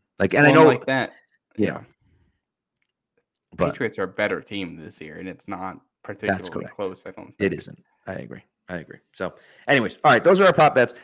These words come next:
Speaker 1: Just a reminder, the loser of the prop bets competition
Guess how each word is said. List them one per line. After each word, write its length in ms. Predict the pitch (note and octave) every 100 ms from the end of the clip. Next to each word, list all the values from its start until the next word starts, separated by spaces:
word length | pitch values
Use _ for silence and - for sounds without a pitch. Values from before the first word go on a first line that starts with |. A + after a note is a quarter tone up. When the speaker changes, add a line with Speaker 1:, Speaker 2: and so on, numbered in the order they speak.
| -
Speaker 1:
Just 200 | F3+ F3+
a 60 |
reminder, 560 | C#3+ B2+ B2 A#2 G#2+ - -
the 80 | C3+
loser 840 | A#2 C3+ E3 B2 A#2 G#2 G2 - -
of 220 | B2+ A2+
the 80 | A#2
prop 320 | - A2 -
bets 160 | G#2 -
competition 680 | G2+ F2 - F2 F2 E2